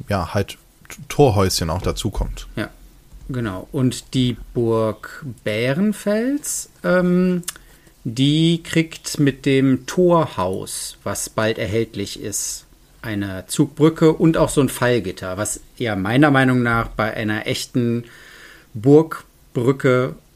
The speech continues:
Speaker 2: auch dazugehört, noch so ein Fallgitter zu haben.
Speaker 1: Das stimmt, aber ich glaub, das ist sogar schon draußen.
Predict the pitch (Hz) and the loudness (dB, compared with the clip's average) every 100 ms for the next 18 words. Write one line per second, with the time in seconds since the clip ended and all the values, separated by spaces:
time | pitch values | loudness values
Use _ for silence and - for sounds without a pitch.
0 | - 113 - 120 - 131 92 85 98 - | -10 -8 -6 -4 -2 -2 -2 -8 -14 -16
1 | - 101 107 90 - 104 87 80 - - | -14 -12 -10 -8 -4 -4 -4 -10 -14 -14
2 | - - 117 - - - - - _ _ | -12 -12 -16 -18 -20 -20 -20 -20 _ _
3 | _ - 110 117 - 92 85 95 - 135 | _ -10 -2 -2 0 -2 -2 -4 -2 0
4 | 151 - 123 120 - 110 - 87 120 127 | -2 -2 0 0 0 -4 -2 -2 0 -2